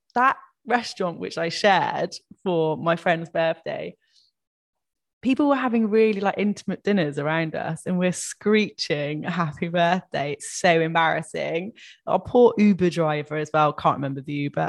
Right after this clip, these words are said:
whatsoever, but that rating will be significantly lower as of last weekend. <laughs> And we were, there's loads of videos of us dancing in this pub and, uh, yeah, there's no dance floor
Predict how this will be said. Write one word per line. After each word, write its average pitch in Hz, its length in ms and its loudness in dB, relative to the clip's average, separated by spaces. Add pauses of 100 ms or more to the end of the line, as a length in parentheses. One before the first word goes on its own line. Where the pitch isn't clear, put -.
(100)
whatsoever, 147 600 -4
but 143 100 -4
that 156 180 2
rating 156 380 -2
will 151 80 -6
be 147 140 -8
significantly 156 760 -8
lower 151 500 0
as 156 180 0
of 156 140 -4
last 151 340 -4
weekend. 151 600 -4 (180)
<laughs> - 220 -20 (220)
And 185 400 2 (200)
we 233 160 0
were, 233 100 4 (240)
there's 214 180 -2
loads 269 180 2
of 262 60 -2
videos 240 260 2
of 202 100 -6
us 196 120 -6 (120)
dancing 190 520 -2
in 170 80 -6
this 160 140 -6
pub 143 600 0
and, 156 420 -4
uh, 151 360 0 (720)
yeah, 147 180 -2 (800)
there's 170 120 -2
no 185 120 -2
dance 160 280 2
floor 147 460 -6